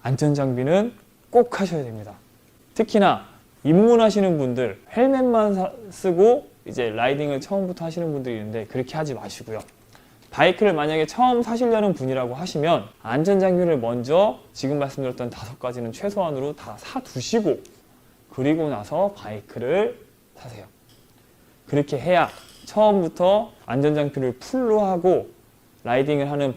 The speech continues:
습관이 들기 때문에 나중에 시간이 좀 흘러도 그 습관이 최대한 유지가 됩니다. 안전장비는 바이크를 타는데 가장 필수적인 요소라고 생각하고 항상 지금 말씀드렸던 요 다섯 가지는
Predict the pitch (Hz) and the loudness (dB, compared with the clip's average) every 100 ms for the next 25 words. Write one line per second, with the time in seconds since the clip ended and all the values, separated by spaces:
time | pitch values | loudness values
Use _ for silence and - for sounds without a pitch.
0 | - - - - 269 262 190 139 120 - | -8 -20 -20 -4 0 2 2 2 -2 -6
1 | 113 113 143 110 - _ _ 110 117 120 | -8 -4 -6 -6 -14 _ _ -6 -6 -4
2 | 123 135 196 247 - - - 214 196 151 | -4 0 0 -2 -10 -16 -4 -2 0 0
3 | 139 208 190 131 170 226 - - 123 - | -2 -2 0 0 0 -2 -4 -10 -10 -6
4 | 165 135 143 208 247 - - 202 190 156 | -2 0 0 -2 -4 -10 -6 -2 -2 -2
5 | 107 113 113 - 107 107 - - _ _ | -6 -8 -12 -12 -12 -12 -16 -20 _ _
6 | _ _ - 139 175 196 196 170 165 175 | _ _ -2 2 4 4 4 4 2 4
7 | 220 254 - - _ - - 160 175 185 | 2 0 -6 -20 _ -8 0 2 4 2
8 | 180 165 147 185 127 - - - 170 180 | 2 -2 0 0 0 -4 -14 -6 0 0
9 | - 285 285 302 226 214 151 123 131 131 | 2 0 0 2 4 4 2 -2 -4 -4
10 | 117 120 180 170 - 123 135 202 - - | -4 -6 -6 -8 -8 -4 4 6 6 0
11 | - _ - - 254 226 160 - - _ | -20 _ -8 -2 0 2 0 -2 -18 _
12 | _ - 135 151 147 139 135 123 120 - | _ -8 -2 0 0 -2 -4 -4 -4 -2
13 | 147 175 143 123 - 127 135 131 113 120 | 0 0 -2 -8 -10 -14 -8 -8 -6 -4
14 | 156 202 | -2 -4